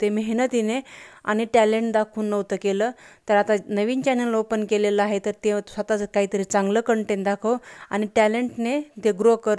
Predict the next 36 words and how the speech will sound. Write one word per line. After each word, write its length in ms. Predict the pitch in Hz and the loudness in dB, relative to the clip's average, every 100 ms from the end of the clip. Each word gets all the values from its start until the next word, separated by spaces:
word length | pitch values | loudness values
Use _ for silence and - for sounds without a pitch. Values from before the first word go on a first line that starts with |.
| - | -2
त्याच्यासाठी 420 | 214 220 214 220 | -6 -6 -10 -10
तुम्हा-, 400 | 208 196 196 196 - | -8 -6 -4 -4 -4
तुम्हाला 400 | 214 208 208 240 - - - - | -4 0 0 -2 -6 -20 -18 -4
भरपूर 300 | 202 196 247 | -4 -2 -4
साऱ्या 300 | 247 226 208 | 0 2 2
शुभेच्छा. 560 | 202 196 196 196 - 190 175 _ - - _ | -2 -4 -4 -4 -8 -10 -10 _ -20 -20 _
आणि 220 | 196 208 220 | -2 -2 0
यापुढे 340 | 226 220 220 | -2 0 0
असे 220 | 220 220 | 0 -2
कंटेंट 440 | 214 214 202 202 202 | -4 -4 -2 -2 -2
वगैरे, 300 | 202 202 202 | -2 -2 -2
म्हणजे 300 | 202 196 196 | -4 -4 -4
काही 240 | 208 196 | -2 -2
भांडण 380 | 196 202 196 202 | -2 -4 -2 -4
होईल 260 | 190 190 185 | -4 -6 -4
किंवा 200 | 196 196 | -4 -2
असं 200 | 196 226 | -2 -4
काही 200 | 214 214 | 0 0
वेळ 200 | 202 196 | 2 0
येईल, 240 | 196 190 | 0 -2
असं 180 | 196 190 196 | -4 -6 -10
प्लीज 220 | 214 226 | -8 -8
करू 220 | - 196 | -6 -6
नका. 320 | 196 196 208 220 - - - | -6 -6 -6 -6 -8 -20 -16
आणि 180 | - 202 202 | -8 -6 -4
खरंच 180 | 220 226 | -4 -2
तुम्ही 180 | 226 214 | -2 -4
नवीन 280 | 208 208 214 | -2 -2 -2
चॅनेल 300 | 214 208 208 | -2 -2 -2
सुरू 220 | 208 202 | -2 -4
केलेलं 360 | 202 202 202 202 | -2 -2 0 2
आहे, 140 | 196 | 0
त्यासाठी 380 | 208 214 202 196 | 0 -4 -4 -6
तुम्हाला 380 | 208 202 190 196 | -8 -4 -2 -2
माझ्याकडून 460 | 196 190 190 202 202 | -2 -2 -4 -4 -4
सुद्धा 360 | 190 170 220 | -6 -2 -2